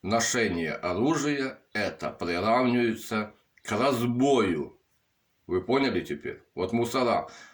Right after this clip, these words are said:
ходя с автоматами, останавливают водителей, это уже угроза, как разбой расценивается. Сто восемьдесят седьмая статья Криминального кодекса, и пошло-поехало. Есть даже решение суда Верховного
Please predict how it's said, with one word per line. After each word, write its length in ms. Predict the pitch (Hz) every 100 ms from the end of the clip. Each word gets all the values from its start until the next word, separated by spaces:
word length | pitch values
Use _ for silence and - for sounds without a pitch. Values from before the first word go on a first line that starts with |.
| _
ходя 360 | - 117 110 107
с 100 | 120
автоматами, 680 | 110 135 151 208 214 95 95
останавливают 720 | 95 127 120 98 87 85 87
водителей, 520 | 110 104 78 76 76
это 340 | - 143 170
уже 340 | 165 123 131 156
угроза, 680 | 151 127 117 135 104 80 -
как 260 | 120 117
разбой 560 | 120 120 117 127 110 - - -
расценивается. 840 | 92 113 - 123 113 92 71 - 76
Сто 220 | - 139
восемьдесят 560 | 143 127 117 110 110
седьмая 300 | 101 98 104
статья 580 | 95 - - 120 143 143 - - _
Криминального 760 | 107 110 113 117 113 101 92 90
кодекса, 560 | 143 165 147 - 139
и 220 | 135 147
пошло-поехало. 1300 | 143 131 123 - 143 143 113 123 95 - - 60 - - _ _ _ _ _ _ _ -
Есть 320 | 95 151 156
даже 320 | 131 127 123
решение 500 | 123 117 143 131 127
суда 540 | 117 120 113 101 78 - -
Верховного 760 | 101 104 113 92 78 - -